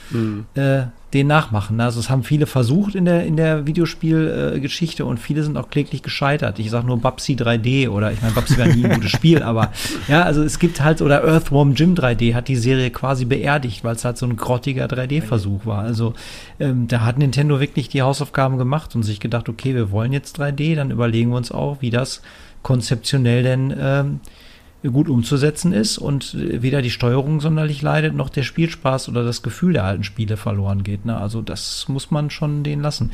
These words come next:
Speaker 2: Ja, und technisch, ähm, ich, ich fand's irgendwie, glaub ich, wieder cool, so als, als Kind der neunziger und ausgehenden achtziger, dass ich wieder, äh, Module hatte.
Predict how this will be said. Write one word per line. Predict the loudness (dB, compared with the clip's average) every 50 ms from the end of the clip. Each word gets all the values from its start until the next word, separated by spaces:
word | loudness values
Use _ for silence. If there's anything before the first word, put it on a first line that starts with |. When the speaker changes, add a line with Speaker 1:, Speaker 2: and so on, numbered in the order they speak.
| -6 -10 -12 -12 -14 -16 -20 -20 -14 -8
Speaker 2:
Ja, | -4 -2
und | -2 -2
technisch, | 0 0 -2 -2 0 0 0 0 -2 -4 -6 -4
ähm, | -2 0 0 0 -2 -4 -8 -14 -20 -20 -20 _ _ -20 -12 -10
ich, | -10 -10 -8 -8
ich | -10 -4
fand's | 0 2 2 2 2
irgendwie, | 0 0 0 2 4
glaub | 4 2 2
ich, | 2 0 -2
wieder | -2 -2 -2 -2 -2 0
cool, | 2 4 4 4
so | 4 2
als, | 0 -2 -4 -8 -8 -6
als | -6 -6 -6 -8 -10 -10 -8 -6
Kind | -2 -2 0 -2 -2 -2
der | -2 -2 -2
neunziger | 0 0 0 0 0 0 -2 -2 -2 0 0 0 0 0 0
und | -2 -2 -4
ausgehenden | -4 -4 -6 -4 -4 -2 -2 -2 -2 -2 -2
achtziger, | -4 -6 -8 -6 -4 -4 -2 -2 -2
dass | -2 -2 -4
ich | -4 -4 -2
wieder, | -2 0 0 0 0 0 0 0 0
äh, |
Module | 2 2 2 2 4 4 4 4 2
hatte. | 0 -2 -4 -4 -6